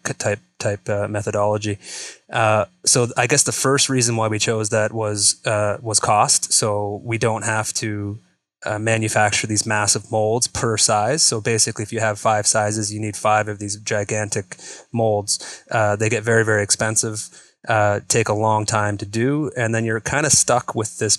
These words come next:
really expensive big mold if you don't like your design or you need to change something.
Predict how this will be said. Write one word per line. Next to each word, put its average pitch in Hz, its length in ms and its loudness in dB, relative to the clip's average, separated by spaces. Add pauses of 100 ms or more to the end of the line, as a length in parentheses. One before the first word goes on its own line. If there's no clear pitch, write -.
(140)
really 113 280 2
expensive 104 540 0
big 107 180 0
mold 113 320 -2
if 101 120 -6
you 110 80 -4
don't 107 220 -4
like 107 240 -4
your 107 80 -6
design 104 420 -2
or 104 100 -4
you 107 100 -6
need 107 140 -6
to 110 60 -8
change 110 300 -4
something. 101 400 -6